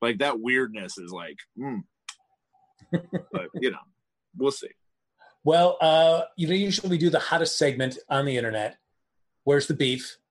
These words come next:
Speaker 2: I feel like Dave and I broke down our beefs 'cause my biggest beef was about Sarah's,
Speaker 1: Pretty
Speaker 2: uh, secrecy. So.
Speaker 1: Yeah, it's a pretty beefy episode <laughs> as far as,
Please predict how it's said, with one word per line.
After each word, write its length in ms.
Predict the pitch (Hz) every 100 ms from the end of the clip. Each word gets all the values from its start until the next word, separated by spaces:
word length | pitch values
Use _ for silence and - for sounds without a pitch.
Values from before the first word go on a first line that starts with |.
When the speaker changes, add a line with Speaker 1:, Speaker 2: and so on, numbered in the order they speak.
| _ _ -
Speaker 2:
I 40 | -
feel 120 | 180
like 120 | 139
Dave 140 | 165 160
and 80 |
I 100 | 151
broke 300 | 135 165 156
down 200 | 160 160
our 80 | 147
beefs 240 | 123 127 -
'cause 140 | 127
my 140 | 156
biggest 320 | 156 143 139 -
beef 200 | 131 135
was 180 | 131
about 260 | 123 123 123
Sarah's, 580 | - 131 127 131 - - _ _ _ -
Speaker 1:
Pretty 120 | -
Speaker 2:
uh, 320 | 131 117 117 117 _ _
secrecy. 580 | - 185 139 - 101 90 _ _ _
So. 380 | - 110 104 101 _ _ _ _ _ _ -
Speaker 1:
Yeah, 400 | 110 104 101 95
it's 100 | -
a 40 |
pretty 220 | - 170 135
beefy 640 | 120 123 117 - 110 98
episode 600 | 92 90 - 90 85 -
<laughs> 20 |
as 160 | - 160
far 400 | 208 - 185 143
as, 260 | 139 -